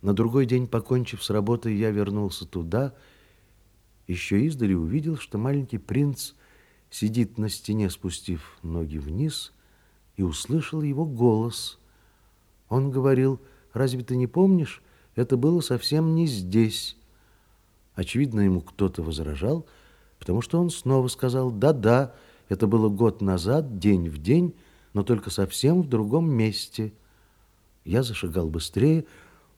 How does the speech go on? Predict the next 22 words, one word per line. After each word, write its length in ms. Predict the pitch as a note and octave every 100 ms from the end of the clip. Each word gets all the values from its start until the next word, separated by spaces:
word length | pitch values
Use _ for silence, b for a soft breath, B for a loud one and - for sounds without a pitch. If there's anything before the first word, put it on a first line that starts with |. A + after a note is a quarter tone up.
| _
но 220 | F2+ F#2
у 60 | F2+
стены 360 | - - G2
никого 360 | D3+ D3+ G#2 B2+
не 140 | C3+
видел 300 | G2+ B2+ C3+
и 60 | C#3
не 80 | C#3
слышал. 640 | - F#2 F#2 - F#2 F#2 b b b b b _ _ -
Между 260 | D#2+ D#2
тем 180 | D#2+ D3
он 100 | E3+
опять 300 | D#3+ A#2 A2
сказал: 360 | - A#2 A#2 A2
"Да, 180 | D3+
конечно, 680 | D#3 D3 D3 A2+ - G2 F2 b b b b b b _
ты 120 | B2+
найдёшь 560 | B2+ B2 A2+ D3+ D#3+ -
мои 220 | C3+ B2+
следы 440 | - A#2 A#2 A2+
на 120 | D#3+ D#3
песке. 640 | D3+ C#3 - - G#2